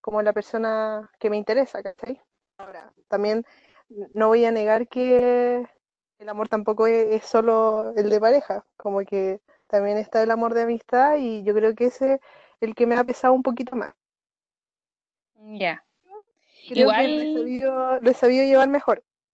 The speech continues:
Speaker 1: porque, no sé, por las videollamadas a mí me han servido caleta, caleta, caleta, caleta.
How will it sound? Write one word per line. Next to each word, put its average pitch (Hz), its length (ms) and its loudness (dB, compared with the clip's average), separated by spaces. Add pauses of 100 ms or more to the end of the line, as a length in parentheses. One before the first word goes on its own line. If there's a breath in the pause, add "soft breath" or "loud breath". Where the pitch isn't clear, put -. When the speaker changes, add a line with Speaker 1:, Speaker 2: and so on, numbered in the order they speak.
(120)
Speaker 1:
porque, 208 880 -2 (400 soft breath)
no 208 100 -2
sé, 233 120 4
por 208 160 0
las 214 160 2
videollamadas 226 560 2
a - 20 -4
mí 330 100 -4
me 302 100 2
han 294 80 2
servido 262 320 0
caleta, - 300 -8 (140)
caleta, 226 320 -4
caleta, 240 320 -4
caleta. 196 300 -20